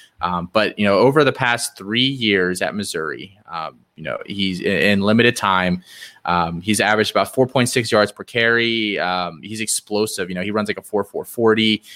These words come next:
And like I said, in the passing game, last three years, twelve catches for a hundred thirty yards as a freshman. thirty-two for three fifty-six and five touchdowns as a sophomore.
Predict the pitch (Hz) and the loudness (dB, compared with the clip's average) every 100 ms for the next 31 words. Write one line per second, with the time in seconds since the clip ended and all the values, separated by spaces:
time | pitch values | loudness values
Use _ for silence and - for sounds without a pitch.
0 | - _ 104 104 107 120 127 107 101 113 | -20 _ -2 0 0 0 0 0 0 0
1 | 107 - 87 85 90 110 - - 113 104 | -2 -2 -8 -8 -2 -2 -4 -6 0 2
2 | 98 - 120 127 - 127 135 - 113 107 | 2 0 0 0 0 -2 -2 -4 -2 0
3 | 120 131 101 95 92 95 95 104 - 92 | 0 0 -2 0 2 2 0 -6 -4 -4
4 | - 90 92 _ _ _ _ - 120 131 | -4 -12 -14 _ _ _ _ -2 2 2
5 | 156 - 135 135 104 104 110 110 - - | -2 -2 -2 -2 -6 -4 -6 -4 -10 -10
6 | 95 - 104 - - 92 - 92 92 - | -10 -4 -4 -4 -8 -8 -4 -2 -2 -4
7 | 90 - 95 104 101 - - - 113 117 | -10 -8 -4 -2 -4 -8 -10 -2 -2 0
8 | 123 123 123 | -2 -2 -2